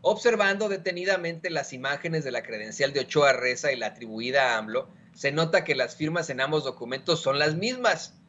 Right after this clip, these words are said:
así como los sellos y logotipos del pri. Sin embargo,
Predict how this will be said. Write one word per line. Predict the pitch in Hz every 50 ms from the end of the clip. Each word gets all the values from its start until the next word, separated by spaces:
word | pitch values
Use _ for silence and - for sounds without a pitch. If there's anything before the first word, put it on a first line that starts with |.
| _ _ _ _ -
así | - - - 143
como | 139 190 170 165 151 135
los | 131 127 127
sellos | - 170 160 160 180 185 - 156
y | 139
logotipos | 131 123 123 123 120 - 151 - - 175 165 151 135
del | 135 127 123 -
pri. | - 208 254 269 233 - - _ _ _ _ _ _ _
Sin | _ - 233 269 302
embargo, | 302 285 196 160 139 120 113 120 127 160 220 285 359 -